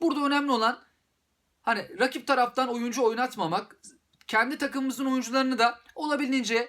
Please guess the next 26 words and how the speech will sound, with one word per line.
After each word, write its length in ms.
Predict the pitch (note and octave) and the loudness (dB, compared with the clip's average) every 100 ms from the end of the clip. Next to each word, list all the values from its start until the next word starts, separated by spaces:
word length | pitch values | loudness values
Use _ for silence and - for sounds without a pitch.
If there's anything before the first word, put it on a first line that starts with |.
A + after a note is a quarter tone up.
| - | -6
ilk 240 | - C4 C#4 | -4 -2 -2
on 160 | C#4 | -2
bire 100 | B3 | 0
ya 100 | B3 | 0
da 60 | A#3+ | 0
yediye 320 | A#3+ A3+ A#3 | -2 -2 0
dahil 240 | A#3 A3 A3 | 0 0 0
etmek. 420 | F3+ E3 F3+ - | -2 -4 -10 -6
Milanlı 420 | G#3+ C4+ C4 B3 | 0 0 0 -2
oyuncular 300 | B3 A3 B3 | -4 0 0
yukarı 400 | A3+ A#3+ B3 A3 | 0 -2 -2 0
bakmakta 480 | G3 F3 E3 - E3 | -2 -2 -4 -4 -6
form 300 | E3+ D#3+ D#3+ | -2 -2 -2
durumu. 400 | D3+ D#3+ G3+ - _ _ _ _ _ _ G#3+ | -6 -4 -6 -10 _ _ _ _ _ _ 0
Diğerleri 520 | C#4 A#3 A#3 A3+ A3 | 4 4 2 -2 0
normal. 440 | A#3 G3 E3 F#3 A3 _ _ _ _ _ _ _ _ _ _ _ _ _ _ _ - | 0 0 -2 -2 -6 _ _ _ _ _ _ _ _ _ _ _ _ _ _ _ -6
Hemen 240 | C#4+ C#4+ | 0 0
menajerimi 480 | C#4 C4+ C4 C4+ C4 | 2 0 0 -2 -2
de 60 | |
göstereyim 560 | A#3+ B3+ B3 C4 B3 A#3 | -2 -4 -6 -6 -4 0
arkadaşlar 540 | G3+ F#3 F3+ F3 F3+ | 0 0 -2 0 -4
size 320 | E3+ E3+ F3 F3 | -4 -4 -2 0
ben. 260 | G#3+ A3 | 0 -2
Galeno'yu 580 | G3+ A#3+ A3+ A3+ G3+ F3 | -2 0 0 0 0 0
benim 200 | E3+ D#3+ | -2 -2
menajerim. 580 | D#3 D3+ D3 D#3+ G#3+ | -6 -6 -4 -2 -4